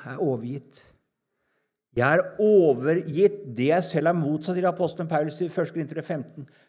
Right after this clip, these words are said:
Det er et budskap som er uforanderlig, og så gir han det videre. Det skal ikke legges noe til, det skal ikke trekke noe f-,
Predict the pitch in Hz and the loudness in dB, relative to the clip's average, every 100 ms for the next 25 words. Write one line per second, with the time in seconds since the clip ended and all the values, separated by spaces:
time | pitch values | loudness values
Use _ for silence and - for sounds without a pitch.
0 | _ _ _ 135 156 165 202 190 - - | _ _ _ -2 -2 0 2 2 0 0
1 | 151 151 - 190 - 131 139 165 196 - | 0 0 -6 -8 -8 -4 -2 -2 -2 2
2 | 226 190 170 170 180 226 208 - - - | 6 6 4 0 2 4 2 -2 -16 -20
3 | _ _ _ 110 - 185 160 196 185 180 | _ _ _ -6 0 0 4 4 4 2
4 | 185 196 202 196 143 190 202 - - - | 2 2 2 0 2 4 2 0 -16 -20
5 | _ _ _ _ _ _ _ _ _ _ | _ _ _ _ _ _ _ _ _ _
6 | - 135 - 170 160 165 165 185 - 151 | -10 -8 -4 -4 -2 -4 -6 -10 -6 -6
7 | 165 160 156 147 160 160 151 156 170 165 | -6 -6 -6 -6 -8 -8 -8 -10 -12 -12
8 | - 170 | -14 -14